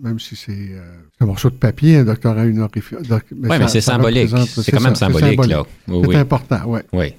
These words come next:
Speaker 1: Oui, dans ce sens.
Speaker 2: Intéressant.
Speaker 1: Oui.
Speaker 2: Et en Roumanie, ils parlent le français ?
Speaker 1: La Roumanie fait partie de la francophonie, effectivement.
Speaker 2: D'accord.
Speaker 1: À une certaine époque, surtout chez les plus vieux,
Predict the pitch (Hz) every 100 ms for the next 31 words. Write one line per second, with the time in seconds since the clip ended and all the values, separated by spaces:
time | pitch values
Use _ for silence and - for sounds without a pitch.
0 | - 104 - 123 107 - 107 113 160 220
1 | - 78 65 - 120 139 147 - 127 151
2 | 165 190 - 120 95 - - - 330 -
3 | - - _ - 139 147 156 190 220 160
4 | 143 127 - - 175 175 - _ _ -
5 | 120 135 127 127 135 113 110 127 - -
6 | 123 - 110 104 113 170 90 82 104 104
7 | - 113 127 127 143 123 156 143 131 190
8 | 185 _ _ _ _ - - 127 - 190
9 | 151 127 123 135 117 117 160